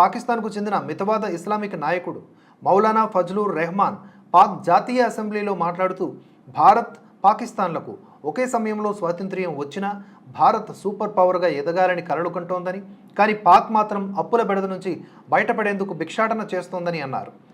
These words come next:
ప్రజలు ఎన్నుకున్న ప్రజాప్రతినిధులను కీలుబొమ్మలుగా మార్చడం వల్లే పాక్కి ఈ దుస్థితి ఏర్పడిందని ఇండైరెక్ట్గా ఆర్మీని ఎద్దేవా చేశారు. దీని వెనుక అదృశ్య శక్తులే కారణమని మండిపడ్డారు. ఇస్లాం పేరుతో ఒక ప్రత్యేక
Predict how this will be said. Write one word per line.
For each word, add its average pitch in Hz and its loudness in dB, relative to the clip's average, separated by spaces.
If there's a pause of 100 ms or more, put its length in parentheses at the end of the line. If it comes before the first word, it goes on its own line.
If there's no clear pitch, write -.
(440)
ప్రజలు 220 6 (100)
ఎన్నుకున్న 226 0 (120)
ప్రజాప్రతినిధులను 190 2 (100)
కీలుబొమ్మలుగా 196 0
మార్చడం 180 -2
వల్లే 180 0 (480)
పాక్కి 214 6 (100)
ఈ - -4 (120)
దుస్థితి 175 -8 (140)
ఏర్పడిందని 175 -2 (420)
ఇండైరెక్ట్గా 185 2 (220)
ఆర్మీని 170 -2
ఎద్దేవా 165 2
చేశారు. 131 -12 (680)
దీని 240 2
వెనుక 254 4 (100)
అదృశ్య 247 -2
శక్తులే 208 -4 (120)
కారణమని 180 0
మండిపడ్డారు. 143 -6 (340)
ఇస్లాం 285 4
పేరుతో 254 6
ఒక 220 -2 (100)
ప్రత్యేక 247 0